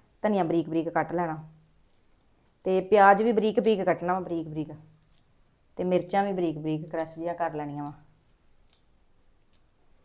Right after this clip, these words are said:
ਬਿਲਕੁਲ ਸਿੰਪਲ ਰੈਸਿਪੀ ਆ, ਪਰ ਇਹ ਆ ਵੀ ਟੇਸਟ ਤੇ ਇੰਨਾ ਹੀ ਬਣਦਾ ਨਾ ਇਹਦੇ ਨਾਲ, ਹਨਾ।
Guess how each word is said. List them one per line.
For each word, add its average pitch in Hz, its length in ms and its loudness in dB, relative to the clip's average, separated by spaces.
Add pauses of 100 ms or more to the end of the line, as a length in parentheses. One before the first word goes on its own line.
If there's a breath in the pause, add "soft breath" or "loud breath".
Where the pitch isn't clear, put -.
(460)
ਬਿਲਕੁਲ 269 340 4
ਸਿੰਪਲ 262 460 6
ਰੈਸਿਪੀ 233 480 4
ਆ, 330 100 4 (380 soft breath)
ਪਰ 220 100 4
ਇਹ 226 260 4
ਆ 277 80 8
ਵੀ 302 100 0
ਟੇਸਟ 214 480 0
ਤੇ 285 160 -2
ਇੰਨਾ 214 220 2
ਹੀ 226 60 0
ਬਣਦਾ 190 400 2
ਨਾ 220 120 0
ਇਹਦੇ 202 120 -4
ਨਾਲ, 196 220 0
ਹਨਾ। 196 220 -6